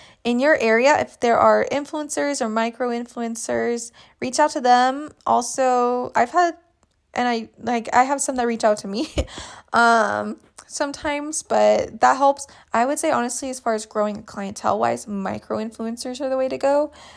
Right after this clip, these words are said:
Bigger influencers can help you grow your following, but not necessarily clientele, from personal experience. Um, and I've kind, kind of cut back on that a ton just 'cause I have my clientele I want.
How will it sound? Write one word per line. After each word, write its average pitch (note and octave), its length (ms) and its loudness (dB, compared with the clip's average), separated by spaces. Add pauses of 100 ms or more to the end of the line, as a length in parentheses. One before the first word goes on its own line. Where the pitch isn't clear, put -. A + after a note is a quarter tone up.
(300)
Bigger D#4 260 0
influencers D4+ 680 -4
can C4 100 -10
help B3 160 -4
you A#3 80 -12
grow A3+ 140 0
your G#3+ 140 -2
following, A3 680 -2
but A3 160 0
not G#3+ 300 0
necessarily G#3 760 -4
clientele, - 720 -8 (380)
from B3 160 2
personal A#3 340 2
experience. - 540 -8 (840)
Um, G#3+ 600 0 (760)
and G#3+ 100 -4
I've G#3+ 100 -2
kind, A#3 460 -2 (180)
kind A#3 240 -2
of A3+ 220 -4
cut A3 220 -2
back G3+ 220 2
on G3+ 100 -4
that F#3+ 140 0
a G3 40 -2
ton G#3+ 260 -4
just G#3+ 160 -12
'cause G3+ 260 -4
I G3+ 120 -2
have G#3 260 -2
my G3 100 -6
clientele G3 420 -6
I F#3+ 120 2
want. F#3+ 520 -4